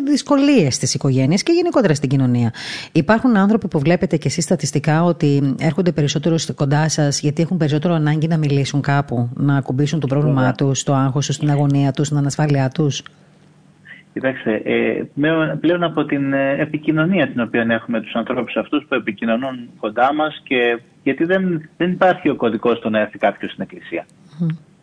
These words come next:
Speaker 2: Δεν υπάρχει αυτό το, το, το σημείο αναφοράς και έτσι με, με μεγάλη έτσι χαρά άκουσα ότι αρχίζει αυτό σιγά σιγά να ανοίγει.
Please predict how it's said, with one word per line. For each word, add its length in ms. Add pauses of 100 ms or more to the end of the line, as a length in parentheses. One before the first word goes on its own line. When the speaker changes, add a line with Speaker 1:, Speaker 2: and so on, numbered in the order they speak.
(560)
Speaker 2:
Δεν 140
υπάρχει 380
αυτό 260
το, 380
το, 360
το 220
σημείο 360
αναφοράς 520
και 240 (320)
έτσι 420 (240)
με, 320
με 260
μεγάλη 540
έτσι 220
χαρά 280
άκουσα 300
ότι 200
αρχίζει 380
αυτό 200
σιγά 340
σιγά 200
να 120
ανοίγει. 480